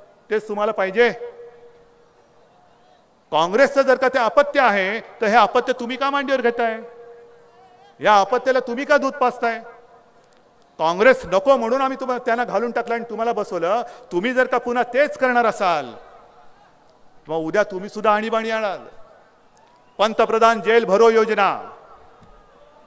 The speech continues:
सगळ्यांना वाटेल हे काय? नाही, काँग्रेसनेच लावलेली होती आणीबाणी, आम्ही पुन्हा लावतोय. नाही, हे एवढ्या निर्लज्जपणाने कारभार करू नका. आज सुद्धा कांदा उत्पादक बसलेला आहे, किती तुम्हाला उत्पादनाचा खर्च किती येतोय,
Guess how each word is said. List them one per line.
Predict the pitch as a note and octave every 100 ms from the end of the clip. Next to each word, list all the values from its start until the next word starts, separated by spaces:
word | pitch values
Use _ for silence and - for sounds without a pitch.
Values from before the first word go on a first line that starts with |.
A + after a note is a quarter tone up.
| - -
सगळ्यांना | E3+ G3+
वाटेल | G3+ G3+ G#3
हे | G#3
काय? | G#3+ G#3+ A3 G#3+ - G3
नाही, | A#3+
काँग्रेसनेच | A#3+ G#3+ A3+ C4 B3+ B3+
लावलेली | C4 B3+ B3
होती | A#3+ A#3
आणीबाणी, | A#3 A#3 A3 G#3+ G#3 G3+ - -
आम्ही | F#3 A3+
पुन्हा | A#3 C4
लावतोय. | B3 F#3+ - C3 G2 F2 - - - - - - - - _ - - - - _ _
नाही, | A2+ C#3+ F3+
हे | G3 F#3+
एवढ्या | E3 F#3
निर्लज्जपणाने | F#3+ D#3+ E3 G3+ A3+ G3+ G3 G3
कारभार | F3 F3 G3
करू | F#3 G#3
नका. | A3 - - - _ _ _ _ - _ _ _
आज | - F#3+
सुद्धा | G3 G3+ G3 G3+
कांदा | G3 G3 G#3
उत्पादक | G#3 G#3 G3+ G3
बसलेला | F#3+ G3 G#3 G3+
आहे, | E3+ - - -
किती | G3 A3+
तुम्हाला | A#3 A3 A3
उत्पादनाचा | G#3+ G#3+ A3 A3 G#3+ A3
खर्च | G3 F#3+
किती | A3+ A3+ A3+
येतोय, | A3+ A3+ A3